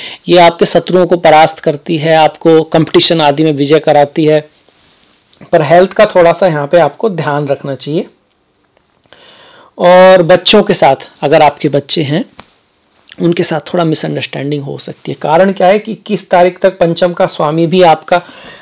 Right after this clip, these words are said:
अ, अपने से छठे भाव में जा रहा, अपने से दूसरे भाव में जा रहा है। मतलब अगर आप मेहनत करेंगे, effort करेंगे तो लाभ होगा,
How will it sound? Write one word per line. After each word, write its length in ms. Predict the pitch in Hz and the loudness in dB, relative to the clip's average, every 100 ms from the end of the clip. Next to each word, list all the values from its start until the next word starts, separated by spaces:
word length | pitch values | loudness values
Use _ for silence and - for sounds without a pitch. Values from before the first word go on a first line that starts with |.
| - | -12
अ, 280 | 160 151 - | -8 -6 -4
अपने 300 | 165 190 185 | -4 -2 -2
से 220 | 180 180 175 _ _ _ _ _ _ - | 0 -4 -6 _ _ _ _ _ _ -8
छठे 260 | 175 208 | -2 0
भाव 220 | 190 160 175 | 2 2 0
में 140 | 180 | 2
जा 160 | 170 180 | 2 4
रहा, 100 | 180 | 2
अपने 220 | 185 190 | 0 -2
से 120 | 208 | -2
दूसरे 320 | 170 190 208 | -2 -2 -2
भाव 220 | 160 165 | 0 0
में 120 | 190 190 | 2 2
जा 160 | 190 | 4
रहा 100 | 208 | 4
है। 60 | 196 | 2
मतलब 200 | 190 190 | 2 2
अगर 180 | 190 185 | 4 2
आप 80 | |
मेहनत 320 | 165 147 175 - | 0 -2 -2 0
करेंगे, 340 | 180 180 185 | 0 2 2
effort 260 | 175 175 170 | 2 0 0
करेंगे 320 | 170 175 185 | 0 0 0
तो 100 | 180 | 0
लाभ 260 | 160 160 | 2 2
होगा, 260 | 160 156 | 2 2